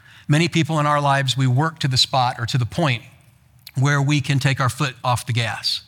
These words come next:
We can't wait for a time in life where we can relax and do nothing.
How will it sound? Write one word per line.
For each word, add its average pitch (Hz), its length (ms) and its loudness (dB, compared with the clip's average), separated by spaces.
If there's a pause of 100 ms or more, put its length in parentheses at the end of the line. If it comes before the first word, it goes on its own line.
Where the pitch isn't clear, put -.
(560)
We 139 80 0
can't 180 240 0
wait 190 380 0 (120)
for 160 160 -2
a 143 60 0
time 156 260 2
in 135 120 0
life 135 340 2
where 131 120 -2
we 135 100 2
can 131 180 2
relax 127 440 2
and 120 120 4
do 131 140 6
nothing. 123 540 2